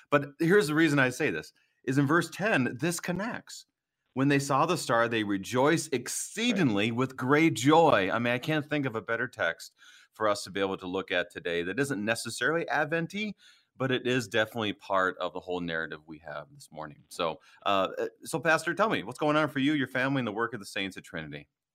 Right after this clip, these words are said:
Speaker 2: So yes, Advent is in full swing, and the kids are, you know, Sunday school kids are getting ready for their program, and, uh, the kids are getting ready to,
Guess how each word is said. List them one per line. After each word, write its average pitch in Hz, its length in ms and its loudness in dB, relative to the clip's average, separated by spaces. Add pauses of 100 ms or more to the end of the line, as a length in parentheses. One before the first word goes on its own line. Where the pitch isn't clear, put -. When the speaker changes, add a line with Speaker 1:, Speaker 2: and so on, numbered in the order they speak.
(640)
Speaker 2:
So 139 60 0
yes, 151 380 2
Advent 135 640 2 (380)
is 120 340 2
in 113 380 0 (100)
full 139 180 2 (120)
swing, 135 400 2
and 107 480 0
the 107 60 -8
kids 131 640 -2
are, 101 500 -2 (540)
you - 80 -12
know, 120 60 -14 (120)
Sunday 127 260 -4
school 135 160 0
kids 135 520 2
are 110 100 0
getting 120 280 0
ready 127 260 2 (100)
for 131 80 -2
their 139 380 2
program, 147 1040 0
and, 107 880 -2
uh, 110 300 2 (360)
the 120 60 -14
kids 139 420 2
are 139 80 4
getting 135 260 2
ready 131 260 4
to, 123 280 4